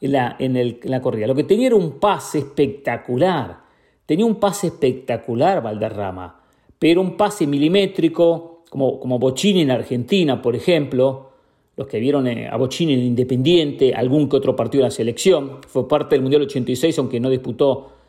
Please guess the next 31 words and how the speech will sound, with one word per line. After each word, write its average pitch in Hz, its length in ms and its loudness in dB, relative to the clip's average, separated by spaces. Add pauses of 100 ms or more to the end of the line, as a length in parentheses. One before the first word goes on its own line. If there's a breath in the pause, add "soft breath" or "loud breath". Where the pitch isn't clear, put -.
(260 loud breath)
eh, 113 300 -2
muchos 135 240 -2
partidos, 151 360 0
solo 139 160 2
jugó 139 220 0
un 147 100 0
partido 135 360 0
contra 123 260 2
Bélgica, 156 320 2
algunos 127 240 0
minutos, 135 520 0 (580 soft breath)
pero 165 160 2
bueno, 139 380 0 (260 loud breath)
eh, 120 160 -2
son 226 220 2
jugadores 196 680 2 (220)
que - 400 -2
su 143 800 0
característica 165 840 0
es, 208 360 0 (760)
eh, 101 320 0
son 175 200 -2
típicos 165 360 0
diez, 196 480 0
el 139 200 0
pase, 117 420 -4
la 139 160 -2
precisión 156 420 0
en 143 160 -2
el 135 120 -2
pase, 107 500 -6